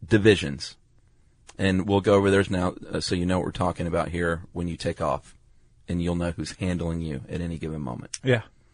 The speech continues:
Speaker 2: And it's all pretty intuitive.
Speaker 1: Sure. It makes sense.
Speaker 2: Uh, th-, Freud and Rick used a really good, um, analogy, I thought, that just completely clears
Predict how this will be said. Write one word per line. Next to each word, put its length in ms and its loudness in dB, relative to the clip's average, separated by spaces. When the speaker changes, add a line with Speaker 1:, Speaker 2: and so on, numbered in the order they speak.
Speaker 2:
And 140 2
it's 120 0
all 80 6
pretty 300 -2
intuitive. 640 -4
Speaker 1:
Sure. 280 2
It 100 0
makes 180 -2
sense. 300 -12
Speaker 2:
Uh, 180 6
th-, 200 -4
Freud 240 2
and 100 2
Rick 200 2
used 200 -2
a 80 0
really 240 2
good, 340 -2
um, 420 -6
analogy, 680 -2
I 80 -2
thought, 380 -4
that 120 -4
just 200 -4
completely 440 -2
clears 440 -4